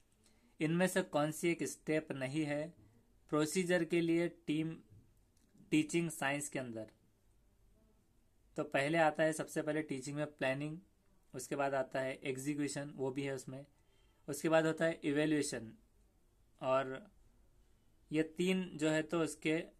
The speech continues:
टीम टीचिंग के, उसके अंदर कहीं पर भी प्रेजेंटेशन नहीं दिखाई देता, तो हम वो हिसाब से अभी प्रेजेंटेशन कर देंगे।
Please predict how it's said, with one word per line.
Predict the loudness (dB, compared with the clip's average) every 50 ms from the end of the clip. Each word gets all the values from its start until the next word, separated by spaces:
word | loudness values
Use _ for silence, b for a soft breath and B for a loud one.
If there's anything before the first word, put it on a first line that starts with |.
| _
टीम | -2 0 0 0
टीचिंग | -2 -2 -4 -4 -6 -8 -8 -8
के, | -8 -8 -8 -8 -8
उसके | -8 -6 -4 -4 -4
अंदर | -4 -2 -2 -4 -4
कहीं | -2 -2 -4 -4
पर | -2 -2 0
भी | 0 -2
प्रेजेंटेशन | -2 -2 -2 -2 0 0 -2 -2 -4 -4 -4 -4 -6
नहीं | -6 -6 -6 -6
दिखाई | -6 -4 -2 -2 -2 -2
देता, | -2 -4 -6 -8 -12 -12 -16 -20 -20 -20 -20 -20 -20 -20 _ _ _ _ -20 -12 -8
तो | -6 -6
हम | -4
वो | -2 -2 -2
हिसाब | -2 -2 -2 -4 -4
से | -2 -4
अभी | -4 -2
प्रेजेंटेशन | -2 -2 -2 -2 -2 -2 -2 -4 -4 -4 -4 -4 -6
कर | -4 -4 -4 -4
देंगे। | -4 -6 -6 -8 -10 -14